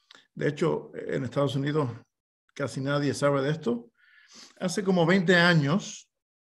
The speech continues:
me puse a investigar para hacer el libro de Nueva Orleans Española y encontré varios archivos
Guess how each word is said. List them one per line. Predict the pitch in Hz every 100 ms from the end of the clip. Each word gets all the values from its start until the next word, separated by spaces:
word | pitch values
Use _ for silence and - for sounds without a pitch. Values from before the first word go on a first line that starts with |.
| _ _ _
me | 143 127
puse | 147 170 190
a |
investigar | 160 143 170 139 160 160 - _ _ -
para | 147 135 123
hacer | 113 160 165
el | 151
libro | 170 165 147
de | 135
Nueva | 127
Orleans | 123 123 151 156
Española | 156 143 147 156
y | 147
encontré | 139 120 127 170
varios | 180 170 175
archivos | 147 143 185 147 131 165 -